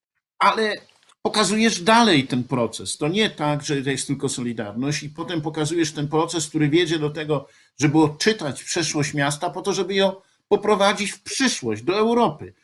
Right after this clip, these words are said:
Żeby to, to było to miasto, które kiedyś taką rolę odgrywało. Tak? To Norman Davis przecież przedstawił w tej książce, o której ty mówisz.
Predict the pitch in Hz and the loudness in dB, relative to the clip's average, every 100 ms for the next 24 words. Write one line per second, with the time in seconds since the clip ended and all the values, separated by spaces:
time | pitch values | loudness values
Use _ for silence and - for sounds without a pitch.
0 | _ _ 151 185 202 185 151 - 175 170 | _ _ -4 0 0 0 -8 -8 -8 2
1 | 208 196 - 175 185 190 196 - 214 - | 2 2 0 -4 2 2 2 -2 -4 0
2 | 196 - 190 190 196 - 180 196 185 202 | 0 2 0 0 -2 -4 -4 -2 0 2
3 | 202 202 180 208 214 185 98 90 - _ | 2 0 -2 0 2 2 0 -6 -20 _
4 | _ _ _ _ _ _ _ 135 175 - | _ _ _ _ _ _ _ -2 -2 -2
5 | - 165 165 165 185 190 190 185 143 135 | -2 0 0 2 2 2 4 6 6 2
6 | - - _ - 143 156 - 185 - - | -2 -10 _ -6 0 0 0 -2 0 0
7 | 151 120 117 - 131 - 143 131 139 117 | 2 2 -2 -2 -2 0 -2 0 -4 -4
8 | - 127 123 131 120 90 92 | -2 -2 -2 0 -2 -2 -14